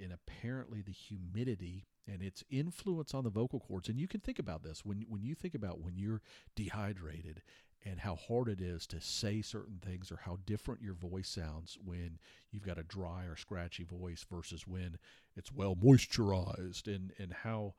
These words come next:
how different even your normal voice sounds. It's, it's logical to understand how that might be the case. So these tones, um, in the structure of the language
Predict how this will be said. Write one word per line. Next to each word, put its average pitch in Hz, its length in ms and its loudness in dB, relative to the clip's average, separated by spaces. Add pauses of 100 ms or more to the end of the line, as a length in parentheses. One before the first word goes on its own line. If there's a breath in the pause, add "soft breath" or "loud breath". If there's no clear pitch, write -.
(320 loud breath)
how 101 120 -2
different 101 680 2
even 104 380 0
your 123 280 2
normal 110 300 0
voice 110 300 -4
sounds. 87 340 -8
It's, 92 160 -10
it's - 220 -12
logical 98 540 -4
to 90 60 -4
understand 90 520 -4
how 95 80 -2
that 90 180 -4
might 87 200 -6
be 85 100 -8
the 90 80 -6
case. 127 360 -4
So 90 360 -2 (400 loud breath)
these 98 240 -4
tones, 110 720 -4 (160)
um, 92 340 -6
in 98 140 -4
the 90 80 -4
structure 135 500 -4
of 92 120 -4
the 87 60 -6
language 90 720 -4